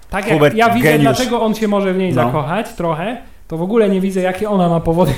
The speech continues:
Speaker 1: <laughs> żeby się w nim zakochać. Nie ma ani jednego. On jest przez cały film jest wredny, upierdliwy i marudzący,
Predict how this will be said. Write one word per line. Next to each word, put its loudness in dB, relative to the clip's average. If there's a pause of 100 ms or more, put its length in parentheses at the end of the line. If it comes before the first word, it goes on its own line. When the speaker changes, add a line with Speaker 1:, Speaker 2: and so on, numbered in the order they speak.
Speaker 1:
<laughs> 2
żeby 2
się -4
w -4
nim 0
zakochać. 0
Nie -2
ma -4
ani -2
jednego. -2
On -2
jest -6 (200)
przez -10
cały -4
film -4
jest -4
wredny, 0
upierdliwy -2
i 0
marudzący, 0